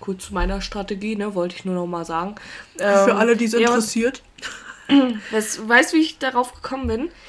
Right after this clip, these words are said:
Speaker 1: Unge-, du kannst auch ungefähr rechnen, so, so seit zweitausendvierzehn, würde ich mal schätzen,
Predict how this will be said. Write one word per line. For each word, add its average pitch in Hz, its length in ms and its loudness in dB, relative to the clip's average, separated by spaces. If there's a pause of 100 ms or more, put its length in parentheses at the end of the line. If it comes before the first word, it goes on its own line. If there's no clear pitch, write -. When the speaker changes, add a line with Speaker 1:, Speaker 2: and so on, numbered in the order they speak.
(300)
Speaker 1:
Unge-, 262 260 0
du 226 100 -8
kannst 277 260 -2
auch - 120 0
ungefähr 285 320 -2
rechnen, 269 280 -4
so, 233 120 -6
so 214 180 -6
seit 208 440 0
zweitausendvierzehn, 247 1300 -6
würde 381 120 -4
ich 359 100 -8
mal 359 140 -4
schätzen, 381 380 -6